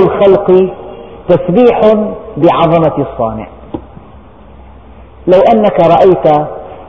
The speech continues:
فاكهة نضرة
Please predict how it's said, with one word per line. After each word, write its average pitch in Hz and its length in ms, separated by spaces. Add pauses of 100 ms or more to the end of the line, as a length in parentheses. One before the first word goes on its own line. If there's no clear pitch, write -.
(280)
فاكهة 156 720 (2000)
نضرة 156 920